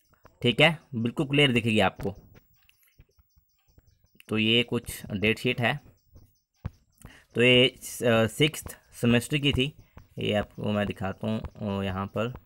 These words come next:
तो ये देखिए सिक्स्थ सेमेस्टर रीअपीयर की दोस्तों ये डेट शीट थी, ठीक है। इसके बाद अभी आएगी फाइनल डेट शीट, तो वो भी जैसे ही आएगी वो भी मैं आपको बता दूंगा। और इसका आपको कहाँ से डाउनलोड करना है ये तो बताया नहीं, ये बता देता हूँ कि आपको जो है ये डेट शीट डाउनलोड करनी है,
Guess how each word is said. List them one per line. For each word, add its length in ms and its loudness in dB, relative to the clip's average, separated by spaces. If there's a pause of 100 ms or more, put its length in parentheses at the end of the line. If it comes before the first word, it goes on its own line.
(560)
तो 40 0
ये 140 4
देखिए 320 2
सिक्स्थ 420 -2 (100)
सेमेस्टर 460 0
रीअपीयर 460 2
की 120 0
दोस्तों 280 -2
ये 100 -2
डेट 180 0
शीट 140 -6
थी, 160 -4 (600)
ठीक 160 -2
है। 80 2
इसके 220 0
बाद 180 8
अभी 200 8
आएगी 320 4
फाइनल 420 0
डेट 200 -4
शीट, 320 -4 (540)
तो 60 2
वो 180 4
भी 160 6
जैसे 320 6
ही 120 4
आएगी 300 6
वो 200 2
भी 140 2
मैं 100 2
आपको 260 0
बता 300 4
दूंगा। 300 4
और 180 4
इसका 260 4 (360)
आपको 220 4
कहाँ 220 4
से 80 4
डाउनलोड 300 6
करना 200 4
है 100 4
ये 80 4
तो 120 0
बताया 260 4
नहीं, 140 2
ये 80 2
बता 220 4
देता 180 2
हूँ 160 2
कि 220 0
आपको 320 2
जो 140 2
है 180 4
ये 200 4
डेट 220 0
शीट 160 -4
डाउनलोड 320 2
करनी 300 0
है, 180 0